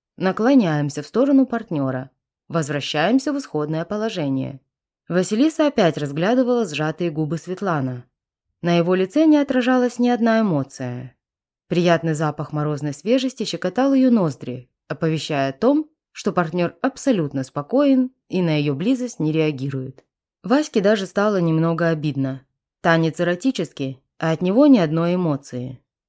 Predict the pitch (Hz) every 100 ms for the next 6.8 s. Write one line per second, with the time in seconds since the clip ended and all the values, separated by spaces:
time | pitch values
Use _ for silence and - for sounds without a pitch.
0 | _ _ 202 214 302 311 294 - 359 -
1 | 226 214 269 269 262 277 254 240 233 226
2 | 220 156 127 120 _ _ _ _ - 175
3 | - - 165 226 285 - _ _ 277 294
4 | 208 156 135 196 - - _ - 233 -
5 | 143 175 220 - _ _ _ _ 160 160
6 | 269 294 269 220 175 147 135 -